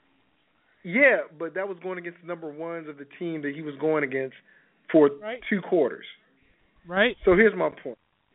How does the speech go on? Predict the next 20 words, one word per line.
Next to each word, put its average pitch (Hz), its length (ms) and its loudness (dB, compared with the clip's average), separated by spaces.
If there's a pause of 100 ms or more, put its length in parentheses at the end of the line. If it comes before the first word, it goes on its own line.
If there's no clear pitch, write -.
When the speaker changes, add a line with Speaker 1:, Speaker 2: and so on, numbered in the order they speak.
(220)
Speaker 1:
Here's 196 240 4
my 175 100 0
Speaker 2:
Yes, 170 140 2
Speaker 1:
point. 175 140 -10
Speaker 2:
sir. 147 100 -8 (880)
Talk 208 220 0
to 233 100 2
Speaker 1:
Stick 240 60 -8
Speaker 2:
me. 214 160 -14
Speaker 1:
to 220 60 -2
your, 156 360 2 (720)
stick 214 280 2
to 208 60 -2
your, 160 440 2
your 147 460 4 (180)
good 160 180 4
and 151 160 -6
faithful 143 360 2
Carson 160 420 2
Palmer. 131 500 0